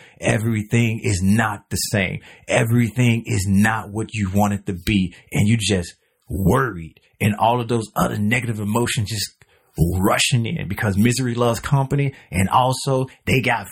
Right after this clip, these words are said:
friends. They got friends of friends. And all of them are just wanting to, you to be mad, you to be angry, you to be disappointed,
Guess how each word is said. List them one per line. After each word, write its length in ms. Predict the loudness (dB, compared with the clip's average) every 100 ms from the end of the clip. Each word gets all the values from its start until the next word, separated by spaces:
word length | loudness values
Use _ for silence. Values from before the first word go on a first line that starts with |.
| -2
friends. 460 | 0 0 -4 -10 -16 -8 -2
They 100 | 0
got 260 | 0 -2 2
friends 360 | 2 2 0
of 140 | -8 -8
friends. 400 | -4 -2 -4 -8 -10
And 220 | -2 -2 2
all 380 | 2 2 0 -2
of 160 | -2
them 180 | -2 -4
are 160 | -2 -2
just 320 | -2 -2 0
wanting 380 | 2 2 2 2
to, 240 | 2 0 _ _ -20
you 440 | -6 2 4 4 0
to 80 | -6
be 460 | 0 2 2 -2 -10 _ _ _ _ _ _ _ -8
mad, 640 | -4 -4 -2 -2 -2 -6 -16 _ _ _ -4
you 200 | 0 0 -2
to 60 |
be 460 | -6 -2 0 -2 -6 _ _ _ _ -4
angry, 560 | 0 0 -2 -6 -14 _ _ -4
you 240 | 0 0
to 160 | 0 -4
be 480 | 0 2 0 -6 _ _ -10 -2
disappointed, 880 | 0 -2 -6 -4 0 2 0 -8